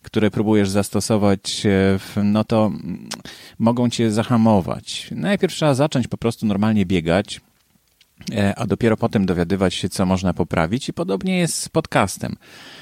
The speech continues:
Najpierw trzeba nagrywać, a potem z-, zobaczyć, co można poprawić. Dlatego ta część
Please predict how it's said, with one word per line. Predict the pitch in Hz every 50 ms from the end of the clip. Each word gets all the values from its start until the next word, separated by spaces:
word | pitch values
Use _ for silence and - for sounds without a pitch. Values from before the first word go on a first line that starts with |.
| - - - - _ _ -
Najpierw | - 98 107 135 170 - 202 180 165 - -
trzeba | - - - 117 107 104 98
nagrywać, | 98 95 98 98 101 98 87 78 73 82 80 113 143 - - - -
a | - - 92
potem | - 127 - - 147 127 117 113 110 - - - 92
z-, | 85 87 - - - - 104 101 95 95 92 92 92 92 92 92
zobaczyć, | 87 90 98 92 95 101 92 87 - - 107 131 147 - - -
co | - - - 98 98 98
można | 87 80 82 76 76 85 87
poprawić. | - 95 92 - 120 117 104 85 73 78 76 - - - - _ - - - - - - - - - - -
Dlatego | 85 87 90 - 110 104 107 110 110 107 107 104 - - - _ _
ta | - 123 123 127 143 143
część | - - 123 113 107 110 117 113 - - -